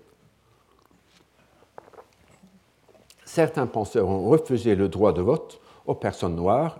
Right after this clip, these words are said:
ou aux femmes pour la même raison que qui nous le fait refuser aujourd'hui aux mineurs, à savoir leur capacité cognitive supposée plus faible. Sans doute les intérêts des groupes dominants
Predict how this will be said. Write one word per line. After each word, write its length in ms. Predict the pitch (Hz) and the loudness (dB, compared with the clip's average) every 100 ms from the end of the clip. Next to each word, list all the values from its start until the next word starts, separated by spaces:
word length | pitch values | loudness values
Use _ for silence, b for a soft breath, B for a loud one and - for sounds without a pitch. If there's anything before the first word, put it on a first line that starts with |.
| 101 | -2
ou 80 | 98 | -2
aux 60 | |
femmes 380 | - 120 165 180 - B B B - | 2 0 0 -6 -16 B B B 0
pour 120 | 151 | 4
la 100 | 139 | 4
même 200 | 170 202 | 4 4
raison 420 | 160 143 160 196 B B B _ | 4 2 0 -2 B B B _
que 320 | - 143 160 151 - - - | 0 4 4 2 -10 -20 -20
qui 140 | - 156 | -4 -2
nous 180 | 135 123 | 0 2
le 100 | 120 | 2
fait 180 | 139 | 2
refuser 420 | 135 117 117 104 123 | 2 2 0 0 2
aujourd'hui 560 | 107 104 104 110 147 - | 2 0 -2 -2 -2 -2
aux 80 | |
mineurs, 480 | 110 101 80 82 - _ _ 104 | -2 0 -2 -6 -18 _ _ -12
à 60 | |
savoir 480 | - 104 123 147 - | -4 0 2 0 -2
leur 160 | 107 - | -4 -2
capacité 580 | 143 117 120 117 131 | -2 -2 -4 -4 -2
cognitive 560 | 131 101 98 98 139 147 - b b | 0 -2 -2 -4 -6 -6 -10 b b
supposée 420 | - 120 123 131 139 | -6 -4 -2 0 0
plus 160 | 110 | 0
faible. 400 | - 85 - - - _ _ b b b b b b b | -2 -2 -4 -14 -20 _ _ b b b b b b b
Sans 200 | - 214 | -2 0
doute 200 | 208 185 | 0 -2
les 160 | 160 | -2
intérêts 400 | 147 131 131 120 | -4 -4 -2 0
des 140 | 98 104 | 2 0
groupes 320 | 104 101 - | -2 -6 -4
dominants 460 | 98 95 92 71 | -4 -2 -4 -6